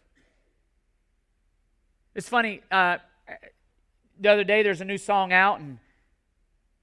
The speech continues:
I was, we were listening to it, and I was struggling with the lyrics, and,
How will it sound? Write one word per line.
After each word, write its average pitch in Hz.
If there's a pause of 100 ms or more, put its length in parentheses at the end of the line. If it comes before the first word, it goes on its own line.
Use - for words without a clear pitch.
(140)
I 190
was, 170
we 196
were 185
listening 196
to 208
it, 208
and 180
I 196
was 180
struggling 196
with 190
the 180
lyrics, 196
and, 135